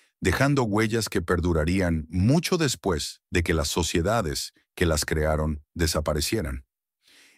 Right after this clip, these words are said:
Estos monumentos y artefactos no solo son testimonios de la habilidad técnica de nuestros antepasados, sino también de su conexión con lo sagrado, lo divino y lo inexplicable. A través de la exploración de estos misterios,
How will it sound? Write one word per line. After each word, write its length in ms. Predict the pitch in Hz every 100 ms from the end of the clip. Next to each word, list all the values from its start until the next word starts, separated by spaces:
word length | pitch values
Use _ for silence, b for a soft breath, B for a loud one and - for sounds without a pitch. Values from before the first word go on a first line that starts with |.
| -
Estos 340 | 165 - 170
monumentos 680 | 151 127 104 107 110 101 90
y 60 | 92
artefactos 840 | 85 78 101 87 - 71 - - _ _
no 180 | 104 139
solo 260 | - 147
son 220 | 117 123 113
testimonios 840 | 104 - 92 95 98 82 80 - _
de 180 | 82 87
la 160 | 85
habilidad 480 | 78 80 78 80 82
técnica 600 | 80 143 113 87 80 80
de 140 | 80 80
nuestros 360 | 80 - 76
antepasados, 800 | 82 78 80 76 131 127 80 - _ _ _ _ _ _
sino 340 | - 107 95
también 460 | 87 82 85 107 127
de 100 | 127
su 140 | 104
conexión 500 | 95 87 76 - 98
con 160 | 92 87
lo 80 | 76
sagrado, 640 | 76 76 92 95 110 113 _ _
lo 180 | - 82
divino 600 | 73 73 87 85 87 92
y 120 | - 92
lo 100 | 82
inexplicable. 800 | 78 73 - 76 71 64 - - _ _ _ _ _ _ _ -
A 140 | 104
través 320 | 107 101 127
de 80 | 147
la 100 | 143
exploración 840 | 113 - 110 95 85 - 117 120
de 120 | 104 95
estos 300 | 90 101 87
misterios, 760 | 78 - 92 80 82 82 -